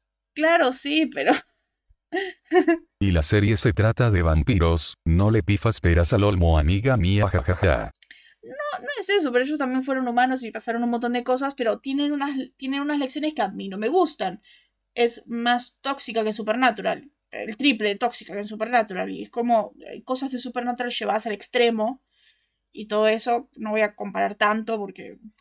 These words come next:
Speaker 1: porque si no estoy mucho tiempo, pero es, eh,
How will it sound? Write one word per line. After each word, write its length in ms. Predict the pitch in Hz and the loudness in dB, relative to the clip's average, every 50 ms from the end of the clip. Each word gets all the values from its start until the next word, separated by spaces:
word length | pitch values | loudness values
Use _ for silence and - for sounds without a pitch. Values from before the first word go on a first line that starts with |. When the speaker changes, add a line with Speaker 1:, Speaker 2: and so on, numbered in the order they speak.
| _ _ _ _ _ _ _ _ _ _ _ _ - 233 214 | _ _ _ _ _ _ _ _ _ _ _ _ -12 -10 -8
Speaker 1:
porque 160 | 214 214 220 | -8 -6 -6
si 120 | 214 226 | -4 -2
no 240 | 214 220 214 214 - _ | -2 -2 -2 -2 -6 _
estoy 240 | _ - 233 214 214 | _ -4 0 0 0
mucho 320 | 233 233 233 226 233 214 | 0 0 0 0 0 0
tiempo, 380 | 233 233 214 214 214 220 247 - - - - - _ _ _ _ _ _ | 2 2 0 0 0 -2 -4 -6 -8 -16 -20 -20 _ _ _ _ _ _
pero 380 | - 214 208 214 208 208 214 220 | -4 0 2 4 4 4 4 2
es, 440 | 220 220 226 226 226 226 - - - - | 2 2 0 0 -2 -2 -4 -4 -4 -4
eh, 340 | 226 226 214 202 196 175 | -2 0 0 0 -2 -4